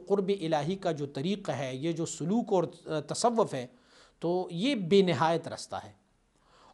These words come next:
और तफसील बाज़ अज़ मकामात और कुछ मनाजिल की रमज़ और इजमाल के साथ, इशारा और किनाये के साथ।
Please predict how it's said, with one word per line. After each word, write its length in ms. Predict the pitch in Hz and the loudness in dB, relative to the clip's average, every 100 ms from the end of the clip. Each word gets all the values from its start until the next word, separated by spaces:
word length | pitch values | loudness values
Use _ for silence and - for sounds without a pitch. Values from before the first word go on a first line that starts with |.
| - | 0
और 260 | 233 247 247 240 233 - - - | 4 4 4 4 2 -10 -10 0
तफसील 440 | 220 - 285 285 | 0 2 0 2
बाज़ 340 | 185 240 240 226 | 6 6 6 2
अज़ 140 | 208 | 2
मकामात 560 | 196 185 170 175 247 262 - _ _ - | 0 0 -2 2 2 0 -10 _ _ -4
और 300 | 190 214 214 214 208 202 - | 2 6 6 6 2 0 -2
कुछ 200 | 240 220 | -4 0
मनाजिल 460 | 185 160 160 180 240 | 0 2 2 2 -2
की 360 | 247 247 240 - - 151 | 0 -2 -2 -8 -14 -8
रमज़ 560 | 156 214 247 254 214 254 | -2 0 0 -2 -2 -4
और 340 | 262 185 185 | -2 0 0
इजमाल 460 | 175 143 143 135 120 | -2 -6 -6 -6 -6
के 120 | - | -12
साथ, 180 | - 120 - | -10 -10 -8
इशारा 380 | 151 156 156 202 | -4 0 6 6
और 120 | 180 | 4
किनाये 320 | - 127 117 | 0 -4 -4
के 120 | 107 101 | -8 -10
साथ। 180 | 87 | -10